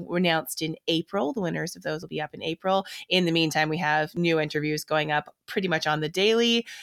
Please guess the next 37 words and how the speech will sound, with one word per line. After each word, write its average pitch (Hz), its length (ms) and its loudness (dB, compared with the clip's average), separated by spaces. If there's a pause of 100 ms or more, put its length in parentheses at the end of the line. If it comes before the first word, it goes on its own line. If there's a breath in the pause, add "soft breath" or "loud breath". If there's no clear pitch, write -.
(200 loud breath)
Uh, 220 300 8
lots 214 240 4
of 202 80 2
other 180 160 4
content 156 480 0
going 160 260 -2
up. 160 200 0 (260)
News, 180 320 0
reviews, 175 320 2
editorials, 165 920 2
all 196 140 6
that 180 160 2
kind 165 160 -2
of 160 80 -4
stuff. 202 400 4
Shakespeare 175 340 -2
series 165 380 -4
is - 80 -6
ongoing 160 440 -2
on 156 180 -4
the, 160 260 -6 (100)
on 156 300 -6
the - 360 -6 (160)
podcast, 233 680 2 (240 loud breath)
so 208 220 2
be 190 120 2
sure - 160 -2
to 87 80 -6
subscribe 160 600 0
on 151 180 0
iTunes 156 420 -2
to - 80 -10
the 160 60 -8
My 156 100 -4
Entertainment 156 360 -8
World 151 280 -6 (120)
podcast. 160 680 -4